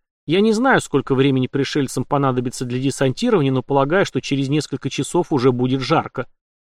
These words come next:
До свидания, господа, рад буду услышать ваши голоса в случае, если отобьёмся. Ну а если нет, то не поминайте лихом". Министр отключил связь.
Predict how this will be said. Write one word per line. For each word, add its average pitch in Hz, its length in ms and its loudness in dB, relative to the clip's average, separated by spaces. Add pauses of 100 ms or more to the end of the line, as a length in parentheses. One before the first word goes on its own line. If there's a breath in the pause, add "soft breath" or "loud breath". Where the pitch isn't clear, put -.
(200)
До 226 80 -2
свидания, 220 420 2
господа, 147 460 0
рад 220 160 2
буду 156 220 -2
услышать 202 400 -2
ваши 139 260 0
голоса 131 460 2
в - 60 -4
случае, 156 400 -2
если 151 200 0
отобьёмся. 123 720 0 (260)
Ну 185 80 -2
а 220 60 4
если 220 260 0
нет, 254 280 2
то 262 120 0
не 262 100 2
поминайте 151 480 0
лихом". 131 340 -2 (1400)
Министр 147 480 0
отключил 135 500 0
связь. - 520 -8